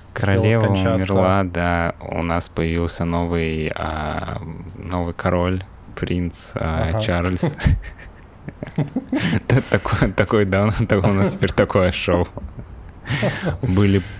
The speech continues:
Speaker 1: пы-, пышные, это, к-, коронования, там люди собирались в центре, перекрывали
Speaker 2: Нет, а
Speaker 1: улицы.
Speaker 2: можешь рассказать подробнее? Ты просто из первых, это, ну, ты прям присутствовал при этом, при всем.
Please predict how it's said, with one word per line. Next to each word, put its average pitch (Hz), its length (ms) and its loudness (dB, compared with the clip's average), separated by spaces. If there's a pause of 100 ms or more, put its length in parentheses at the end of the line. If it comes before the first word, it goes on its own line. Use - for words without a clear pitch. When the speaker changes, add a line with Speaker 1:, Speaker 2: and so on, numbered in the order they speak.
Speaker 1:
пы-, 104 140 4
пышные, 90 800 2
это, 80 500 0
к-, - 180 -8
коронования, 95 880 2
там 82 420 -2 (480)
люди 87 300 0
собирались 85 560 0
в - 40 -8
центре, 87 600 0 (120)
перекрывали 90 600 2
Speaker 2:
Нет, 143 340 4
а 123 40 0
Speaker 1:
улицы. 120 80 0
Speaker 2:
можешь 170 260 0
рассказать 190 360 0
подробнее? 156 500 0
Ты 123 120 -2
просто 143 360 -2
из 135 140 0
первых, 147 680 -2 (300)
это, 127 300 -2
ну, 131 200 0
ты 139 140 -2
прям 127 280 -2
присутствовал 135 580 -2
при 117 140 0
этом, 117 220 -2
при 113 120 -2
всем. 110 420 -2